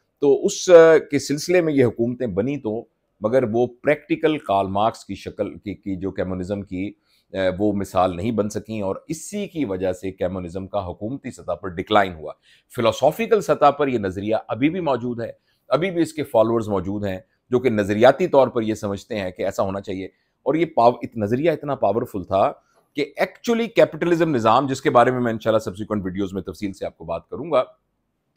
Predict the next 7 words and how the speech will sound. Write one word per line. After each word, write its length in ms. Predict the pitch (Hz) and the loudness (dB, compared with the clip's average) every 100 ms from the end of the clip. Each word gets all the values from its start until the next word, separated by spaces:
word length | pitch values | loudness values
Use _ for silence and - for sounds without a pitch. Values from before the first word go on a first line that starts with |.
| _ _ _ _ | _ _ _ _
वो 120 | 170 | 0
इतना 240 | 180 214 226 | 0 0 -2
खौफजदा 600 | - 131 139 98 113 208 | 6 6 6 4 4 6
हो 220 | 170 110 | 6 4
गया 200 | 95 90 | 2 0
था 340 | - 85 104 127 _ _ _ _ _ | -2 0 0 -2 _ _ _ _ _
कि 400 | 151 160 175 | 0 2 2